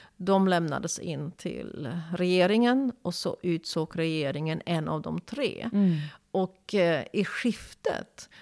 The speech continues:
Speaker 1: så var det några som sa, "Ja, men om, om, om, om, om, eh, kyrkan själv ska råda, då blir det aldrig några kvinnliga biskopar."
Speaker 2: Mm.
Speaker 1: Men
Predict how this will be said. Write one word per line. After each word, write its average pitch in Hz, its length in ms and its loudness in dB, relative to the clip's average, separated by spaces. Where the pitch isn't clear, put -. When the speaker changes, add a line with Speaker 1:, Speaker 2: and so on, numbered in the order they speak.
Speaker 1:
så - 180 -6
var 226 120 2
det 202 100 6
några 185 140 4
som 185 140 -4
sa, 170 240 2
"Ja, 147 240 8
men 151 200 -2
om, 147 320 -2
om, 139 200 -4
om, 156 160 -4
om, 143 220 -4
om, 53 460 -8
eh, - 380 -16
kyrkan - 420 -6
själv 170 380 2
ska - 280 -6
råda, 113 400 -4
då 185 160 2
blir 156 220 -2
det 95 100 -2
aldrig 131 300 -2
några 160 220 -2
kvinnliga 104 420 -6
biskopar." - 720 -8
Speaker 2:
Mm. 185 220 -4
Speaker 1:
Men - 380 -8